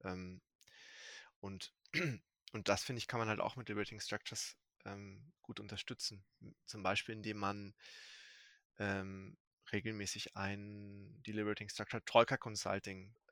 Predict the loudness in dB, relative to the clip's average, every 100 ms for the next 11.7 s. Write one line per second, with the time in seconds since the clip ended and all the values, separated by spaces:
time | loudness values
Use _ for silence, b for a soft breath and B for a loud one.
0 | -6 -4 -2 -4 -6 -8 -12 -10 -10 -10
1 | -12 -14 _ _ _ _ _ -8 -4 -2
2 | 2 4 4 0 -4 -4 -4 -4 -6 -4
3 | -6 -8 -16 B B B B B B _
4 | _ -16 -6 -4 -4 -6 -10 _ _ -12
5 | -12 -6 -2 0 4 4 4 0 0 0
6 | -4 _ _ _ _ _ _ _ _ -20
7 | -10 -4 -4 -2 -2 -2 -2 -6 2 4
8 | 4 0 -6 -10 -10 -8 -8 -8 -2 0
9 | 0 -4 -4 4 4 4 -2 6 6 6
10 | -2 -8 -4 -2 -2 B B B 2 2
11 | 12 12 12 12 6 2 0